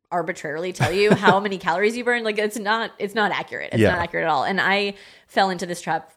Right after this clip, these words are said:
Speaker 1: so, so hard when I was younger. And I, especially with calories on a piece of cardio equipment, because at that time,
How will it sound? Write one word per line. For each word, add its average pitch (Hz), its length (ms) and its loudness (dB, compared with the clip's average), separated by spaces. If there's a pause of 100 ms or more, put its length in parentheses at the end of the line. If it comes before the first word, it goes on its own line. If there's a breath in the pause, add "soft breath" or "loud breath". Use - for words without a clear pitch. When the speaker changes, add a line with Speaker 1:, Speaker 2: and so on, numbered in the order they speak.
(140)
Speaker 1:
so, 254 600 -2
so 160 240 -4
hard 175 360 -4
when 175 140 -6
I 165 120 -4
was 165 200 -6
younger. 170 380 -2
And 170 400 -4 (400 loud breath)
I, 175 460 0
especially 180 880 -4 (600 soft breath)
with 170 420 -2
calories 196 640 -2
on 170 420 -6
a 175 60 -4
piece 190 240 -6
of 170 80 -8
cardio 180 340 -2
equipment, 233 380 -4
because 226 200 -2
at 202 100 -6
that 208 180 2
time, 214 400 -4